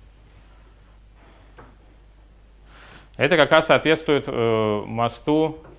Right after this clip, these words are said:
и петле в цикловом матроиде графа. То есть в цикловом матроиде графа ядро является петлей, если у него ранг ноль, ну, то есть если оно само по себе образует цикл,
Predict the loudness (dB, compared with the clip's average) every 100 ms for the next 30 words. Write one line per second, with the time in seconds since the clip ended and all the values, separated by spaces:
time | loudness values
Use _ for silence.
0 | -20 -20 -20 -10 -6 -2 -2 0 4 4
1 | 2 -2 -18 -20 -20 -20 -20 -20 -20 -20
2 | _ _ -20 -16 -6 -2 2 2 0 -6
3 | -20 _ _ -20 -20 -20 -20 -20 -20 -20
4 | -20 -20 -10 -8 -6 -6 -6 -8 -8 -8
5 | -8 -10 -14 -16 -20 -20 -20 -20 _ -18
6 | -10 -8 -8 -12 -16 -18 -20 -20 -20 -20
7 | -10 -6 -4 -2 0 0 0 0 0 2
8 | 4 4 0 -2 -2 -2 -2 2 2 2
9 | 0 -6 -10 -4 -2 0 -2 -4 -4 -2
10 | 0 -2 -4 -6 -6 -6 -10 -18 -12 -6
11 | -6 -6 -6 -6 -4 -8 -8 -6 -4 -6
12 | -8 -10 -10 -10 -10